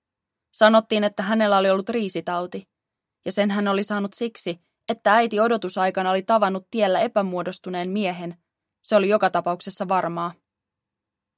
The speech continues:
Tielläkin lapsi oli. Äiti, jolla jo oli useita uusia lapsia hoidettavana, oli sitä mieltä, ettei Yrjästä ollut mitään hyötyä, koska tämä ei jaksanut mitään. Isä kulki päivätyössä Krostensholmissa.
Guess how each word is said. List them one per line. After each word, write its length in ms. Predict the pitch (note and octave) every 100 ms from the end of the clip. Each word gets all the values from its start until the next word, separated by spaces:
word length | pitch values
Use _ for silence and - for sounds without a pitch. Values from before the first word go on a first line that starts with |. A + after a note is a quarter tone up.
| _
Tielläkin 480 | C#4 C#4+ G#3+ G#3 G3
lapsi 340 | G#3 G#3+ G#3
oli. 280 | G3 E3+ F3+ _ _ _ _ _ _ _ -
Äiti, 300 | A3 A3 A3+
jolla 240 | G#3+ G#3
jo 180 | G#3 G#3+
oli 160 | G#3+ A3+
useita 400 | C4 G#3+ F#3+ G3
uusia 360 | A3 G#3+ F3+
lapsia 400 | G3 G#3+ - F#3+
hoidettavana, 760 | F#3+ A3+ G#3 F3+ - F3+ F3 F3+ _ _ _
oli 180 | B3+ B3+
sitä 260 | A#3+ C#4 B3
mieltä, 360 | A3 G#3 G3+
ettei 280 | G3 - G3+
Yrjästä 460 | B3 B3 F#3+ - F#3
ollut 200 | F#3+ B3
mitään 380 | C4+ G3+ F#3
hyötyä, 460 | G3 G3 E3+ F3+ F3+ _ _ -
koska 240 | A#3+ -
tämä 260 | A#3+ C4+ G#3
ei 100 | G#3+
jaksanut 480 | B3 - F#3+ F3 F3
mitään. 440 | G3+ E3 E3 F3 _ _ _ _ _ _ _ _ _ -
Isä 220 | G3+ F#3+
kulki 320 | G3 G3+ F#3+
päivätyössä 640 | F#3+ G#3 G3+ F#3+ F3+ F3+
Krostensholmissa. 1080 | F3+ G3 F#3+ - E3+ - E3+ E3+ F3 -